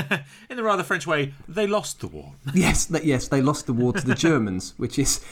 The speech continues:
Speaker 2: a theme that was repeated on a number of occasions in the subsequent centuries.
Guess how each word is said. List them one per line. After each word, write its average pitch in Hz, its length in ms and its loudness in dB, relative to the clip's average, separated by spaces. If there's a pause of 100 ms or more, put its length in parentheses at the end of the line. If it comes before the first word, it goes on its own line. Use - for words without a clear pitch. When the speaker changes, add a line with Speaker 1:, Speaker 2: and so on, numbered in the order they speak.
(140)
Speaker 2:
a 143 60 0
theme 220 380 4
that 175 140 4 (120)
was - 260 2 (440)
repeated 180 680 2
on 156 160 4
a 160 60 4
number 170 260 6
of 143 100 2
occasions 160 760 2
in 175 60 4
the 170 60 2
subsequent 165 640 0
centuries. 117 580 0